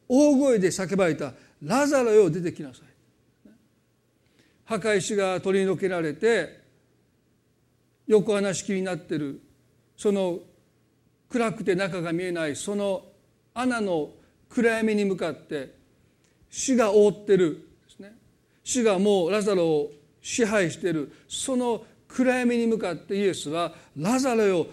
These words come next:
出てきなさい」とおっしゃった。これを聞いても、マルタもマリアも、おそらくどこか冷めた目で見ているというか、もう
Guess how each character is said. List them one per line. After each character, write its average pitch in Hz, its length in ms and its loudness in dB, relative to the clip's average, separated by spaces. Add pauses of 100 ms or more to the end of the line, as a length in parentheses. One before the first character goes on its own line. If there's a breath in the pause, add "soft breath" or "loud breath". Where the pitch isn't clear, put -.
(140 loud breath)
出 208 120 -4
て 214 140 -6
き 220 100 -10
な 185 120 -14
さ 190 160 -18
い」 185 60 -18
と - 120 -20
お - 20 -20
っ - 40 -20
し - 60 -20
ゃ - 1800 -16
っ - 40 -2
た。 - 0 -
こ - 180 0
れ 339 120 4
を 294 40 2
聞 320 200 6
い 240 100 4
て 254 80 2
も、 226 180 2
マ 202 300 -2
ル 247 120 4
タ 220 100 0
も 202 100 -2
マ 214 200 -4
リ 226 140 0
ア 180 60 -4
も、 185 420 -4 (760)
お 240 120 0
そ 302 100 -2
ら 240 160 0
く 190 180 2
ど 240 180 2
こ 254 140 -4
か 220 120 -4
冷 254 220 -4
め 240 120 0
た 196 140 -6
目 180 140 -4
で 170 100 -2
見 170 120 -4
て 185 100 -2
い 180 40 2
る 180 100 -2
と 175 80 -4
い 151 60 -2
う 135 80 -6
か、 156 200 -4
も 180 340 0
う 151 40 -6